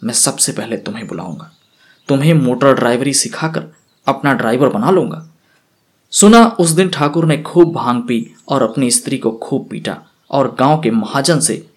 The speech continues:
लड़ने को तैयार हो गया। छुट्टी इस तरह समाप्त हुई और हम फिर प्रयाग चले। गांव के बहुत से लोग हम लोगों को पहुंचाने आए। ठाकुर तो हमारे साथ स्टेशन तक आया।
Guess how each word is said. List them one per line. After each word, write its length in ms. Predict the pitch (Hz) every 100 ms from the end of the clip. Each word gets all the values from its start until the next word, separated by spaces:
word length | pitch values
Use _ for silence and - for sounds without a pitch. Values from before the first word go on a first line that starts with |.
| -
लड़ने 340 | 127 139 135
को 100 | 117
तैयार 400 | 110 101 95 113
हो 180 | - 87
गया। 140 | - - _ _ _ _ _ _ _ _ _ _
छुट्टी 360 | 160 156 156 147
इस 160 | 147
तरह 180 | 147 143
समाप्त 460 | 143 135 135 147 -
हुई 260 | 147 147 - _
और 180 | 139 139 123
हम 340 | 151 156 - - _
फिर 160 | - 226
प्रयाग 340 | - 123 110
चले। 320 | 110 - 123 - _ _ _ 120
गांव 260 | 127 123
के 120 | 120
बहुत 320 | 107 113 131 -
से 120 | 107
लोग 320 | 110 107 - -
हम 180 | 151 139
लोगों 280 | 117 113 113
को 140 | 110
पहुंचाने 560 | 104 107 - 117 110 107
आए। 260 | 87 - - _ - -
ठाकुर 340 | - 170 196
तो 380 | 190 147 113 - -
हमारे 300 | 143 139 147
साथ 320 | 147 143 143
स्टेशन 440 | 135 - 104 160 160
तक 140 | 156
आया। 180 | 80 -